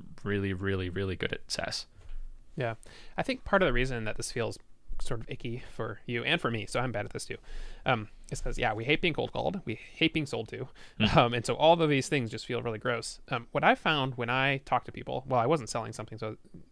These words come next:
Speaker 2: it's a little different, but not only were they happy to talk to me, uh, and very interested,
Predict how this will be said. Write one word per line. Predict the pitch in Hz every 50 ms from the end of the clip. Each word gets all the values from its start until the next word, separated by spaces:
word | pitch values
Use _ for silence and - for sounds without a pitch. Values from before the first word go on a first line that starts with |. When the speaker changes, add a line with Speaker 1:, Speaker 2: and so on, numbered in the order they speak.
| - - -
Speaker 2:
it's | - 139
a | -
little | 117 110 107
different, | 113 - 117 117
but | - - - - - - - - - - - - - - - - - - - - - - - - - - - - - - - - - -
not | - 147 170 226
only | 233 214 196 175
were | 151 139
they | 131
happy | 127 147 139 160
to | 156
talk | 147 139 110 -
to | -
me, | 113 - 196 - - - - - - - -
uh, |
and | 147 127 117 117 123 127 117
very | 113 127 135 131
interested, | 127 120 113 - - 117 120 -